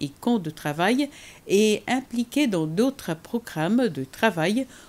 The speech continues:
auprès de plusieurs compagnies privées sous la supervision de la prison. La compagnie de construction Vijay a accepté de remettre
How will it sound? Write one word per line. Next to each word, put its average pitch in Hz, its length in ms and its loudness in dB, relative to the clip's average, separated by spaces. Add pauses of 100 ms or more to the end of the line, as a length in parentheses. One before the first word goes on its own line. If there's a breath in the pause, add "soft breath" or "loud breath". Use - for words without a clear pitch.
(100)
auprès 254 440 2
de 165 120 -2
plusieurs 160 680 0
compagnies 160 600 -2
privées 208 520 0 (280 loud breath)
sous - 540 0
la 151 260 0
supervision 180 1000 0
de 147 300 0
la 151 280 2
prison. 180 540 0 (1700 loud breath)
La 262 360 6
compagnie 320 560 4
de 226 160 4
construction 220 720 0
Vijay 180 640 -2
a 165 120 0
accepté 175 580 -2
de 165 160 0
remettre 156 580 -2